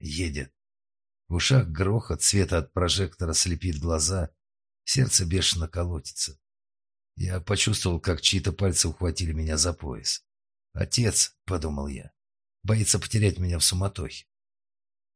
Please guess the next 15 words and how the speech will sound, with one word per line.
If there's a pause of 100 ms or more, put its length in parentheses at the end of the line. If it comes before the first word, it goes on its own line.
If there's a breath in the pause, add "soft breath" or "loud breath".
Грузовик
проехал,
и
мы
рванули
через
дорогу. (540)
Вот
уже
и
дренажная
канава
на
бельгийской
стороне.